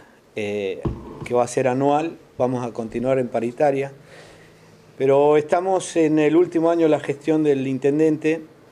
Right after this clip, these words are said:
y creo que, <clears throat> eh, estamos seguros, porque el trabajo lo está planteando de esta manera, que en el contexto que hay hoy en, <clears throat> en la región con el tema del petróleo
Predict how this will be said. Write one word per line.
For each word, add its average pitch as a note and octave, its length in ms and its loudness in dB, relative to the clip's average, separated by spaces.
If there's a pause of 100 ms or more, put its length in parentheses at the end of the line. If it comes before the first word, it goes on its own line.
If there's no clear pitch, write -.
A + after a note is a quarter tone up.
(160)
y C3 600 -4 (120)
creo D#3 480 2
que, C#3+ 420 2 (180)
<clears throat> - 1200 -10
eh, A2+ 680 0 (300)
estamos C#3 440 -2
seguros, C#3+ 640 2 (200)
porque A#2 280 -4
el G#2+ 100 -6
trabajo C3+ 420 0
lo A#2+ 100 -2
está A#2 560 -4 (540)
planteando C3 420 0
de B2+ 60 4
esta A#2+ 180 -4
manera, B2+ 480 0 (680)
que C3+ 100 -2
en C3 80 0
el C3+ 120 0
contexto D3+ 560 -2
que D3+ 120 0
hay D3 140 4
hoy D3+ 220 4
en, C3+ 400 -4
<clears throat> - 80 -20
en B2+ 380 -2
la B2 100 4
región A#2+ 600 -2 (720)
con A#2 140 -6
el A2 120 -6
tema C3+ 300 0
del A#2+ 160 0
petróleo B2 580 -2